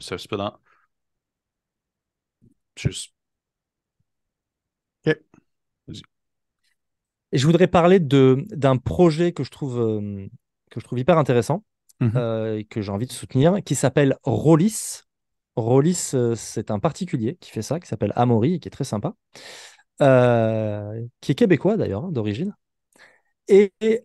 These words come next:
Speaker 2: euh, mais qui vit en France, qui vit en France. Et il, euh, propose une plateforme sur laquelle il y a plein de scénarios, de mini-campagnes,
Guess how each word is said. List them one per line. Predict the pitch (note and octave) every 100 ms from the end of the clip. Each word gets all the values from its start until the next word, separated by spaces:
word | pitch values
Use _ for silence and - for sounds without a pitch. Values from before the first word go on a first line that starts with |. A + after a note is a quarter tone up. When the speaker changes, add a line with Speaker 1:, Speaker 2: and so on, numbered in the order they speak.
| D#3
Speaker 2:
euh, | C#3+
mais | C#3
qui | -
vit | D#3+ E3
en | A#2+
France, | - - - -
qui | -
vit | C3+
en | D3
France. | - G3 - - _ _ - - - _ F#3+
Et | G3+ G#3+ G#3+ -
il, | F#3 F3 E3
euh, | D#3 D3+
propose | - G#3 - D#3 F3+ G#3+ -
une | C#3 C3+
plateforme | E3 - - B2+ C#3 F3 _
sur | - D#3
laquelle | C#3+ C3+ E3 D#3+
il | C#3
y | C3
a | C3 - _ _ -
plein | E3+ F3 F3 - -
de | A#2 A#2+
scénarios, | - - E3+ E3+ D3+ D#3+ E3 D#3+
de | B2+
mini-campagnes, | B2 D3 F3+ F#3 F3+ D3+ C3+ D3 E3 F3+